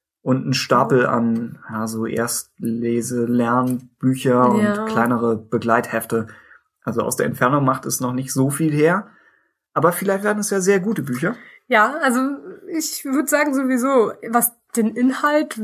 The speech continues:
Speaker 2: wie viel das jetzt irgendwie wirklich eine Journey to the Last Jedi ist, kann man auch den Büchern vielleicht verzeihen, wenn sie in sich gut sind.
Speaker 1: Ja.
Speaker 2: Dann ist es eigentlich egal, ob sie jetzt so viel für den Film vorbereiten.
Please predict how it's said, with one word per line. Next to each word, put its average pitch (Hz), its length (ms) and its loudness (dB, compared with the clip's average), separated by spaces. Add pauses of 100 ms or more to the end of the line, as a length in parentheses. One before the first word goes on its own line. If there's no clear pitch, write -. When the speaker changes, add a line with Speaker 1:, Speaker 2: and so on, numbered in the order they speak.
Speaker 2:
wie 214 100 2
viel 254 300 0
das 226 160 2
jetzt 226 180 2
irgendwie 220 420 0
wirklich 208 300 -2
eine 202 200 0
Journey 202 380 0
to 214 160 -6
the 196 60 0
Last 190 320 -2
Jedi 240 280 0
ist, 247 240 -2
kann 240 160 0
man 247 140 4
auch 226 120 0
den 233 140 2
Büchern 240 240 0
vielleicht 220 180 -2
verzeihen, 220 420 0
wenn 220 100 2
sie 220 120 -2
in 247 180 4
sich 277 240 2
gut 285 240 2
sind. 349 300 2
Speaker 1:
Ja. 285 100 6
Speaker 2:
Dann 262 120 4
ist 262 120 0
es 254 60 -2
eigentlich 262 320 0
egal, 226 380 4
ob 208 120 0
sie 220 140 -2
jetzt 208 180 -2
so 226 140 -2
viel 233 180 -4
für 214 100 -6
den 214 140 0
Film 247 220 0
vorbereiten. 190 800 0